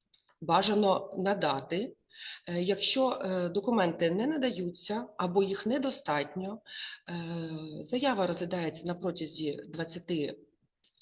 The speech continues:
днів, але платнику потім надсилається попереднє рішення, в якому зазначається,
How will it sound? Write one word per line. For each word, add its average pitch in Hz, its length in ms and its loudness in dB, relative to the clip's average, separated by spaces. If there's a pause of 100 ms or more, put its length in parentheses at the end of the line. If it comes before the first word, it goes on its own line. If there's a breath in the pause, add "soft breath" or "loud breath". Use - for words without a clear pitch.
днів, 175 360 -2 (460 loud breath)
але 190 340 2
платнику 226 580 -2
потім 208 320 2
надсилається 196 600 0
попереднє 220 640 2
рішення, 202 520 4
в 185 80 -8
якому 294 380 0
зазначається, 214 1000 2